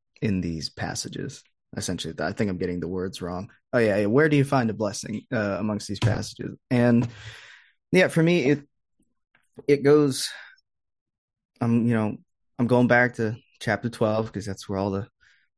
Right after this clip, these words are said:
all the great <laughs> stuff is. Uh, sorry, I'm not saying that thirteen isn't great. It's just a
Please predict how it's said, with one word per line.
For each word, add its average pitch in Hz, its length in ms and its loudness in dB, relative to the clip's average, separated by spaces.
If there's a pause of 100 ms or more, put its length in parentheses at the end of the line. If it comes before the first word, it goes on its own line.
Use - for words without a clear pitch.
all 92 80 -8
the 95 80 -6
great 107 220 0
<laughs> - 80 -6
stuff - 240 -6
is. 143 320 0 (500)
Uh, - 220 0
sorry, 92 280 -4
I'm 107 160 0
not 104 200 -2
saying 104 260 0
that 101 160 -4
thirteen 101 320 -2
isn't 98 200 -8
great. 104 280 0
It's 104 200 -6
just - 280 -6
a 95 260 -2